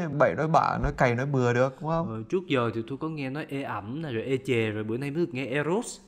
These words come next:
Speaker 1: <laughs>
Speaker 2: Rồi, rồi túm lại thì Đức Thánh Cha trả lời sao trong cái vấn nạn này?
Speaker 1: Đó, thì Ngài nói là giáo hội á, là không hề bác bỏ cái nhục cảm theo đúng nghĩa của nó.
Speaker 2: Ừ.
Speaker 1: Nó là cái Eros đó.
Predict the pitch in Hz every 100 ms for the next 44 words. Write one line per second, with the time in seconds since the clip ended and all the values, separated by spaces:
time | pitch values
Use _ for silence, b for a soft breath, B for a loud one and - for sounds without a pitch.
0 | - 185 202 123 123 127 127 131 127 170
1 | 202 143 113 135 123 120 131 170 175 185
2 | 180 143 143 101 143 127 113 113 120 131
3 | _ 135 120 147 147 165 120 92 101 104
4 | - 90 135 185 214 139 127 127 131 160
5 | - B B B 85 120 180 165 123 156
6 | - 120 117 - - 196 165 127 180 -
7 | 131 90 - 175 165 160 143 139 90 82
8 | 131 131 143 151 190 95 92 120 202 127
9 | 120 117 117 120 131 92 117 120 120 156
10 | 143 175